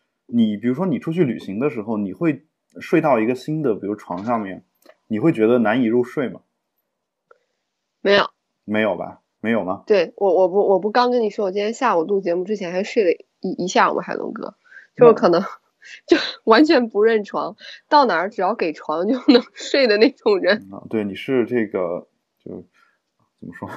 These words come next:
Speaker 1: <laughs> 跟床关系比较好的类型。
Speaker 2: 对，对，对，对，
Speaker 1: <laughs> 对，对。
Speaker 2: 心，心比较大。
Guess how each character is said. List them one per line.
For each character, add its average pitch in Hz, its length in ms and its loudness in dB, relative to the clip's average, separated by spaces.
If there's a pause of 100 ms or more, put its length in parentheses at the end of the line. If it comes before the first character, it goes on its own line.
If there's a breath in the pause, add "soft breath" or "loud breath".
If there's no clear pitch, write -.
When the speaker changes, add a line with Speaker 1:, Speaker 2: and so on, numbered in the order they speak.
Speaker 1:
<laughs> - 220 -20
跟 131 160 0
床 104 220 -4
关 131 160 0
系 135 80 -2
比 101 100 -4
较 104 140 2
好 95 240 -4
的 - 80 -8
类 120 100 0
型。 - 200 -10 (440 loud breath)
Speaker 2:
对， 202 280 2
对， - 0 -
对， - 180 -14
对， 269 80 0
Speaker 1:
<laughs> - 0 -
对， 185 140 4
对。 - 100 -2
Speaker 2:
心， 262 300 -2
心 277 260 2
比 240 80 2
较 143 160 2
大。 196 220 0